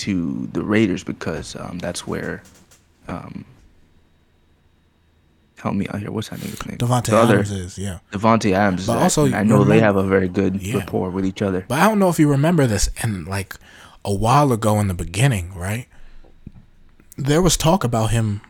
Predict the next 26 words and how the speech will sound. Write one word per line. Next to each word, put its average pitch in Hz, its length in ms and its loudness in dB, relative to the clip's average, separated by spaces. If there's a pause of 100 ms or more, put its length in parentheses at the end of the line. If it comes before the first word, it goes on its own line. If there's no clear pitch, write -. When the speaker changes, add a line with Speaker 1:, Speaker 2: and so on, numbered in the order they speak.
Speaker 2:
like, 107 400 -8
he - 200 -4
made 139 200 6
a 110 60 -2
couple 101 240 -4
comments 143 480 2
saying 135 180 0
that 110 120 -2
he 120 80 2
wouldn't 101 240 -2
mind 120 260 0
playing 123 260 -2
in 120 80 -2
Vegas. 120 580 -4 (540)
Speaker 1:
Yeah, 139 200 4 (220)
Speaker 2:
But 110 80 -2
at 120 40 6
Speaker 1:
yeah. 156 60 4
Speaker 2:
the 147 60 6
end 156 100 6
of 139 60 4
the 135 60 0
day, 123 160 4
Vegas 120 440 2
was 95 140 -2
like, 90 380 -10